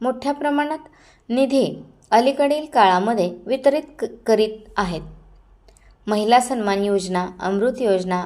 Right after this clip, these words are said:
अपंग योजना, विद्यार्थिनी मोफत पास योजना अशा अनेक योजनांच्या माध्यमातून शासन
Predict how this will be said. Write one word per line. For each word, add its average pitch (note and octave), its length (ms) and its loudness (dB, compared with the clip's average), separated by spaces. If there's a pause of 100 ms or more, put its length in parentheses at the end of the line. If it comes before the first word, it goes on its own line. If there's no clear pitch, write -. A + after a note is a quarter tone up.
अपंग A3+ 340 -2
योजना, F3+ 540 0 (520)
विद्यार्थिनी A#3 640 2
मोफत A#3+ 560 -2
पास G3 300 4
योजना F3 440 0 (420)
अशा C#4 260 2
अनेक C#4+ 420 0
योजनांच्या G#3+ 600 0
माध्यमातून F#3+ 720 -2 (420)
शासन A#3+ 560 0